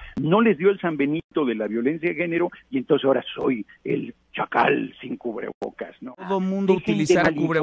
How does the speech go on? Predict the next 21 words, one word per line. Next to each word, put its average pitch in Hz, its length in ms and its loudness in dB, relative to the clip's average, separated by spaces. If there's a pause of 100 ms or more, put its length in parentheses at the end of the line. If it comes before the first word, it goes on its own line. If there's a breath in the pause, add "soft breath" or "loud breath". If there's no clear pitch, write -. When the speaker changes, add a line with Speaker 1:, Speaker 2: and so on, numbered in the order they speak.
(100)
Speaker 2:
cubrebocas. 185 360 2
Speaker 1:
la 160 100 0
gente. 202 260 0
Speaker 2:
¿Tú 196 100 2
crees 202 580 0
que 165 200 -2 (120)
no 190 400 -2
se - 180 -8
hubiera 160 280 -2
salvado 156 460 0 (280 soft breath)
una 220 240 2
vida 185 220 -4
más, 175 340 -12
diez 175 280 -2
vidas 170 260 -6
más, 151 240 -6
cien 185 300 -6
vidas 170 260 0
Speaker 1:
No, 190 60 8
Speaker 2:
más 185 220 2
de 123 120 -6